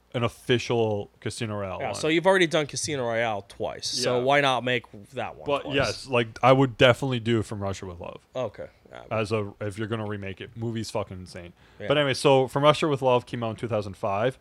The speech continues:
Speaker 1: And then we jumped to Quantum of Solace. I guess Casino Royale didn't get a game.
Speaker 2: No, it didn't.
Speaker 1: Um,
Speaker 2: That game is awful. I've played that.
Speaker 1: Yes. Not good.
Speaker 2: Movie sucks. Game sucks.
Speaker 1: Um, then you jump to GoldenEye double oh seven.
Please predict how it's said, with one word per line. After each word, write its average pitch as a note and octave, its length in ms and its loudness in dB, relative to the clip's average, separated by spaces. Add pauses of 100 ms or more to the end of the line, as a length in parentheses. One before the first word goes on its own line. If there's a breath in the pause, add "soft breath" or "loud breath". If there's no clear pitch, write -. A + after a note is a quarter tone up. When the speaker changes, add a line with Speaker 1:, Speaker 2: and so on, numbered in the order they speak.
(640 soft breath)
Speaker 1:
And B2 160 2
then B2 360 2
we A#2 100 -2
jumped A2+ 240 0
to A2 60 -8
Quantum A2 400 -2
of G2 80 -10
Solace. - 520 -8
I A#2+ 100 -6
guess C3 160 -2
Casino A#2+ 320 -6
Royale G#2+ 200 0
didn't F#2+ 260 -10
get - 140 -14 (160)
a G2 160 -10
game. - 320 -16
Speaker 2:
No, C3 180 -2
it G#2 60 -6
didn't. F2 220 -12 (480 soft breath)
Speaker 1:
Um, A2+ 460 2
Speaker 2:
That C#3+ 180 2
game C3+ 180 0
is A2 80 -4
awful. F#2 320 -10 (200)
I've A#2 140 -10
played G2+ 280 -6
that. F2 240 -14
Speaker 1:
Yes. G#2 420 -4 (280)
Not G2+ 240 -8
good. F#2 240 -10
Speaker 2:
Movie C#3+ 260 2
sucks. - 520 -2 (100)
Game G#2+ 200 -4
sucks. - 380 -6
Speaker 1:
Um, A#2 500 2
then B2+ 280 0
you C3+ 100 -4
jump A#2+ 320 0
to A#2+ 220 -6
GoldenEye A#2 520 -2
double G#2 220 -4
oh G2+ 100 -6
seven. C3+ 560 -8